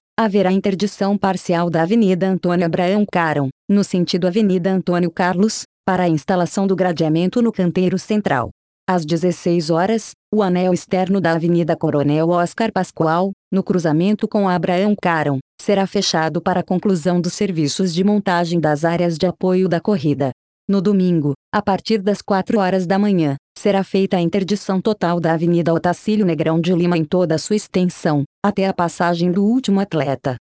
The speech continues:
Também haverá estreitamento da pista na Avenida Presidente Carlos Luz, na altura da Coronel Oscar Pascoal, até o portão do Centro Esportivo Universitário, para garantir a passagem segura dos corredores que já tiverem finalizado a prova.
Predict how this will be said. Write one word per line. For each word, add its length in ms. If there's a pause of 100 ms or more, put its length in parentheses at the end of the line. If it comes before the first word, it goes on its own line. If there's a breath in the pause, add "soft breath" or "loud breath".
(280)
Também 440
haverá 360
estreitamento 800
da 160
pista 400
na 100
Avenida 400
Presidente 600
Carlos 420
Luz, 320 (200)
na 140
altura 420
da 120
Coronel 540
Oscar 420
Pascoal, 560 (180)
até 260
o 60
portão 400
do 80
Centro 460
Esportivo 500
Universitário, 840 (220)
para 200
garantir 460
a 60
passagem 600
segura 460
dos 160
corredores 640
que 140
já 220
tiverem 440
finalizado 720
a 60
prova. 460